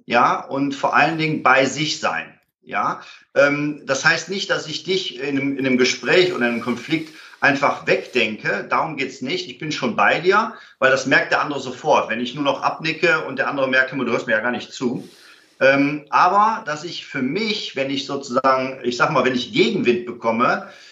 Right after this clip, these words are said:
äh, für mich eine stabile, ähm, Stellung finde,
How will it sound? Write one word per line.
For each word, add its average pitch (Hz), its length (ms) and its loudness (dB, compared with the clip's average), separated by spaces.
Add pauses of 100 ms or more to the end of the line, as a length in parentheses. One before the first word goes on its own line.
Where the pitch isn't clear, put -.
(220)
äh, 139 120 0
für 139 160 -6
mich 202 220 0
eine 190 100 -4
stabile, 147 800 2
ähm, 117 640 2
Stellung 185 460 2
finde, 160 760 0